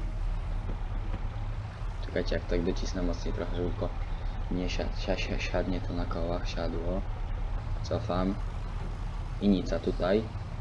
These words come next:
Kurde, coś się musiało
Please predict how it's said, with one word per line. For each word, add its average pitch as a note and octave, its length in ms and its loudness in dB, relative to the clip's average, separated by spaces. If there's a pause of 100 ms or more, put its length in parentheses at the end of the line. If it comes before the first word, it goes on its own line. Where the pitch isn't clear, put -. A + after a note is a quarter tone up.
(800)
Kurde, G2+ 280 6
coś - 260 -2
się A2 200 4 (720)
musiało G#2 460 6